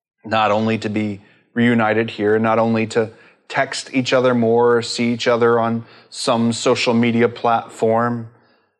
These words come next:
Our longing is to see each other at the foot of the throne before the one who has made us one.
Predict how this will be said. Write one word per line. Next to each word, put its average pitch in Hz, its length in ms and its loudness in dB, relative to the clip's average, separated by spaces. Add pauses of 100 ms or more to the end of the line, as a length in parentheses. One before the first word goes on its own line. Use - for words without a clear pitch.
(420)
Our 90 120 -6
longing 104 920 -2 (420)
is 113 220 -6
to 117 100 -8
see 131 480 0
each 113 400 -6
other 110 480 0 (920)
at 95 80 -16
the 98 80 -4
foot 139 240 -2
of 107 120 -2
the 92 80 -8
throne 101 760 -4 (720)
before 110 280 0
the 110 100 2
one 117 320 0
who 110 160 0
has 101 160 0
made 104 460 -2
us 98 400 -6
one. 85 440 -6